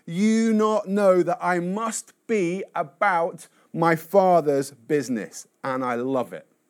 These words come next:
I love that those are the words that are captured. Jesus knows who his Father is. It's not been kept from him.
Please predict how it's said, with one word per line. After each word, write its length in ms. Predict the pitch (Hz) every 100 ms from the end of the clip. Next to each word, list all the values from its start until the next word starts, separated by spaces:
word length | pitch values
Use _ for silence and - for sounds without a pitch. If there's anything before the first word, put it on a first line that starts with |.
| _ _ _ _ -
I 120 | 160 170
love 500 | 185 208 214 165 165
that 160 | 151
those 280 | 151 160 151
are 80 | 156
the 80 | 139
words 380 | 139 143 131
that 160 | 117 143
are 140 | 143
captured. 640 | 139 - 170 151 - 147 - _ - -
Jesus 720 | 135 180 254 220 147 185 180 -
knows 600 | - 185 226 185 180 185 - _
who 160 | 226 214
his 200 | 208 196
Father 500 | - 220 226 208 165
is. 260 | 113 - - _ 170
It's 220 | 175 -
not 320 | 180 190 139
been 240 | 175 175 165 _ -
kept 340 | 202 165 -
from 360 | - 190 190 175
him. 180 | 127